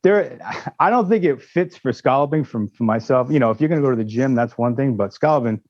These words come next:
I don't know. Our watches are not that long, so a couple cups of coffee is pretty good. I usually, for myself, I, I try to drink, like,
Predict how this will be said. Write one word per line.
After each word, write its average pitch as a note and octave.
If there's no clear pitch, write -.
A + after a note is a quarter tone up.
I A2+
don't G#2+
know. F#2+
Our C#3
watches C3
are A#2
not A2+
that G#2+
long, G#2+
so G2+
a -
couple C#3+
cups -
of A2+
coffee A2+
is -
pretty A2+
good. G#2+
I A2
usually, A#2
for -
myself, A#2+
I, A2
I -
try -
to C3
drink, A#2
like, G2+